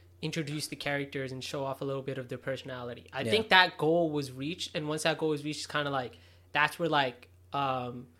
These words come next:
Speaker 1: that's where, like, my thought process ends for what to keep writing for the icebreaker, you know, 'cause that's just what the goal is,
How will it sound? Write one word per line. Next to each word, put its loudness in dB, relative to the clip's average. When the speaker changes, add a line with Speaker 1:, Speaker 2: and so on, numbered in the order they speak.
Speaker 1:
that's 4
where, 2
like, 6
my 2
thought 2
process 2
ends -2
for -2
what -2
to -8
keep -10
writing -2
for -4
the -6
icebreaker, -4
you -2
know, 2
'cause -4
that's 4
just -6
what 0
the -4
goal 2
is, -8